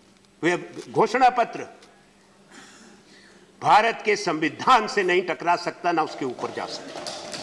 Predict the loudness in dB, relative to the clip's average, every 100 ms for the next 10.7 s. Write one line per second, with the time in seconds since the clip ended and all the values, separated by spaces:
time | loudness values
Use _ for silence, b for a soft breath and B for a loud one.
0 | -10 0 2 2 0 -8 -14 -14 -14 -14
1 | -14 -14 -14 -16 -16 -16 -16 -12 -4 2
2 | 2 4 0 0 0 4 4 2 -2 0
3 | 4 4 2 -4 0 2 2 0 -4 2
4 | 2 4 4 4 4 4 4 4 2 2
5 | 2 0 -2 0 2 4 2 0 -2 0
6 | 0 2 0 0 -2 -12 -14 -18 -18 -20
7 | -18 -18 -20 -20 -20 -20 -20 -20 -20 -12
8 | -6 -2 -2 -2 -4 -6 -12 -20 -20 -20
9 | -20 -20 -20 -20 -4 -2 0 2 4 4
10 | 2 2 0 2 2 0